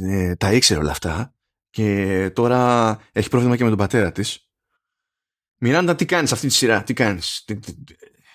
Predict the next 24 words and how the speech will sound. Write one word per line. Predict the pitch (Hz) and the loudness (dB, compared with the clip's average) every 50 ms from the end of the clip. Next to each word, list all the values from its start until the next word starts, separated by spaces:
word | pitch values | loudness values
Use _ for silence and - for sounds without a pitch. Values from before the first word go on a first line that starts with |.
| - - - _ _ _ _ _ | -20 -20 -20 _ _ _ _ _
δεν | _ - 104 | _ -2 0
ξέρω, | - - 113 95 - 87 | 2 2 2 0 0 0
αλήθεια. | 98 104 92 - 80 78 - _ _ _ _ _ _ _ _ _ _ _ _ _ _ _ _ _ _ _ _ _ _ _ _ _ _ | -2 -2 -2 -2 -8 -10 -10 _ _ _ _ _ _ _ _ _ _ _ _ _ _ _ _ _ _ _ _ _ _ _ _ _ _
Α, | - - 139 156 151 151 151 147 143 139 139 139 135 131 127 - - - - - - - _ _ _ _ | -6 -2 0 2 2 4 4 4 2 2 2 0 -2 -4 -6 -8 -12 -14 -16 -18 -20 -20 _ _ _ _
τέλος | - 196 180 156 | -2 0 0 2
πάντων, | - 135 110 101 95 92 107 - | 2 0 2 2 0 -2 -2 -2
πάνε | - 202 185 180 | 0 0 2 2
να | 170 156 | 2 2
τη | 139 147 | 2 2
μαζέψουνε | 139 131 131 156 151 139 120 107 95 | 2 2 2 0 -2 -2 -2 -4 -2
τη | 113 113 | -4 -4
χάλση, | - - 202 208 196 196 202 190 185 | 0 0 0 0 0 0 0 0 0
προλαβαίνει | 160 147 147 139 131 131 139 147 147 135 | 2 2 2 2 2 2 2 2 2 2
και | - 123 | 0 2
λουφάρει | 117 117 113 - 123 117 110 | 0 0 2 2 2 2 2
διάφορα | 104 113 110 - 110 98 95 | 2 2 0 2 0 -2 0
πράγματα | 104 104 104 98 98 87 101 | 0 0 2 2 0 -2 -2
μαζί | 95 92 92 101 107 | -2 -2 -2 0 0
με | 101 92 | -2 0
τον, | 87 95 92 92 90 92 92 92 92 92 92 95 107 101 - _ _ _ _ _ _ _ _ _ _ _ _ _ - _ - - _ _ _ _ 123 - - _ | 0 0 0 2 2 2 2 2 0 0 -2 -4 -6 -8 -10 _ _ _ _ _ _ _ _ _ _ _ _ _ -20 _ -20 -20 _ _ _ _ -14 -14 -12 _
με | - 117 | -6 -2
τον | 107 123 113 - | 0 0 0 2
creepy | 147 139 135 - 127 | 0 -2 2 2 0
βοηθό. | 104 104 107 104 104 - - 220 220 208 208 208 190 - | 2 2 2 0 0 0 0 2 2 2 2 0 -2 -4